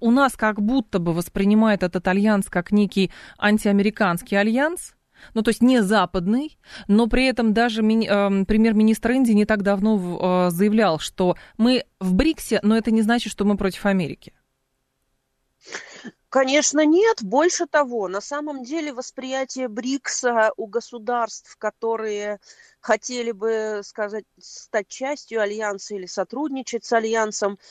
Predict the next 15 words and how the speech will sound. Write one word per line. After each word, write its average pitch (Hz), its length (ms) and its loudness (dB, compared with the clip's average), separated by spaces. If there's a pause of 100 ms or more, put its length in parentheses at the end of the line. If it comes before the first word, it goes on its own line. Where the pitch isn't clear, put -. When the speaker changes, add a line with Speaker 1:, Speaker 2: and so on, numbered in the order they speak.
(320)
Speaker 2:
прежде 294 400 0
всего, 277 360 -4
наверное, 262 480 -4
экономическое. 233 1080 -4
Вы 160 200 -2
же 196 120 -8
прекрасно 240 500 -6
понимаете, 233 500 -8
что - 180 -8
частью 220 420 -2
брикс 233 380 -6
являются 208 520 -2
крупнейшие 214 580 -4
экономики. 180 680 -4 (480)
А, 170 760 2